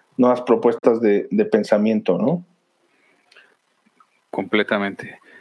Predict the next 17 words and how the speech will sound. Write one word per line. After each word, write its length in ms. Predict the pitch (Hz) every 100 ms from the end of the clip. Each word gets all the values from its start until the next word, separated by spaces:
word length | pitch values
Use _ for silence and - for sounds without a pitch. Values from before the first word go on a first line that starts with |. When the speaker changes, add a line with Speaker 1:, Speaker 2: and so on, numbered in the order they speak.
| _ _
Speaker 2:
Fíjate 380 | - 127 135 127 -
que, 360 | 113 101 92 _ _ _ _
bueno, 200 | - 104
aquí 160 | 101 107
hay 220 | 107 101 - -
un 80 |
comentario 540 | 113 110 104 - 104 101
de 100 | 101
Edgar, 320 | 104 117 135 - -
ya 80 | 104
nos 200 | 107 101
aventó 420 | 98 95 90 95
su, 400 | - 117 117 113 784 -
su 280 | 95 131 -
respuesta. 880 | 185 - - 101 104 - 90 - -
A 40 |
ver, 200 | 95 95